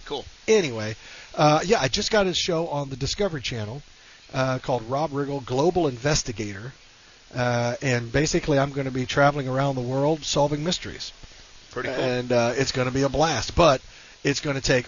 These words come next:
Speaker 2: all summer. And, uh, I'm gonna be, also I'm gonna be doing Shark Week, uh, this year.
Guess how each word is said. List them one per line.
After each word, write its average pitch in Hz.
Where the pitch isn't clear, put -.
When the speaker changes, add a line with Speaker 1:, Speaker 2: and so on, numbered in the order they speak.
Speaker 2:
all 131
summer. 98
And, 113
uh, 107
I'm 113
gonna 113
be, 113
also 131
I'm 123
gonna 123
be 120
doing 117
Shark 147
Week, 147
uh, 123
this 127
year. 151